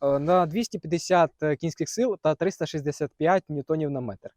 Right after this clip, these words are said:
В парі з восьмиступінчастим автоматом. І скажу я вам: цього мотору тут вистачить. А от якщо вам хочеться чогось більшого, чогось такого більш драйвового, більш крутішого,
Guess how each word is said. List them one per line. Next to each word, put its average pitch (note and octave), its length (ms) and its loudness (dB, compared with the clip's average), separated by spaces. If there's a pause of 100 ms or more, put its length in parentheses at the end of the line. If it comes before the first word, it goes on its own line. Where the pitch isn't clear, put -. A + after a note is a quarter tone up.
(420)
В F3+ 360 4
парі B3 520 6
з C#3+ 300 -4 (500)
восьмиступінчастим E3 1200 -6
автоматом. B2+ 600 -6 (320)
І A3+ 280 2 (160)
скажу F#3+ 320 2
я F#3 100 10
вам: A3+ 320 6 (840)
цього D#3+ 200 2
мотору G3+ 300 4
тут F3 160 -4
вистачить. B2 440 -8 (380)
А E3 100 8
от F3+ 160 6
якщо G3 400 4
вам D#3+ 240 4
хочеться D3 480 -4
чогось C3 380 -2
більшого, E3+ 760 -2
чогось C3 360 -10
такого A#2 480 -6
більш B2+ 400 -10
драйвового, C#3+ 640 2
більш A#2 240 -8
крутішого, D3+ 640 -6